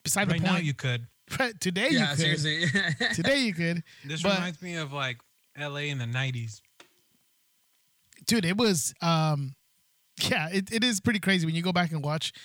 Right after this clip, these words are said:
Speaker 1: these episodes. But, dude, that, that concept was amazing, man. It was like, it, it really captured your attention from the first to the twenty-fourth episode, dude. It was crazy. It was so, so good, dude.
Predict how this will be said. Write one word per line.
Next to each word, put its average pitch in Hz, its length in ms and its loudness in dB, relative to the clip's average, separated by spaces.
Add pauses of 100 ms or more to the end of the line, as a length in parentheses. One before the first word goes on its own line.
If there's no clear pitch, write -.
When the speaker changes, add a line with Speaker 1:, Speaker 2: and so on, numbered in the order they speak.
(260)
Speaker 1:
these 160 220 0
episodes. 160 460 2
But, 170 280 4 (360)
dude, 196 200 0
that, 185 200 -4
that 185 140 0
concept 220 340 0
was 170 120 2
amazing, 196 380 2
man. 147 200 0
It 170 80 2
was 180 160 0
like, 170 240 0 (460)
it, 185 200 -2
it 180 160 4
really 208 480 2
captured 190 540 0
your 165 100 2
attention 180 440 0
from 147 240 -6
the 139 100 -6
first 214 460 -2
to 175 120 -2
the 139 220 -6
twenty-fourth 170 580 -4
episode, 139 420 -4
dude. 139 140 -4
It 160 80 -2
was 160 200 2 (720)
crazy. 151 540 2
It 160 80 -14
was 190 160 -6
so, 196 760 0
so - 440 0
good, 160 280 0
dude. 151 240 2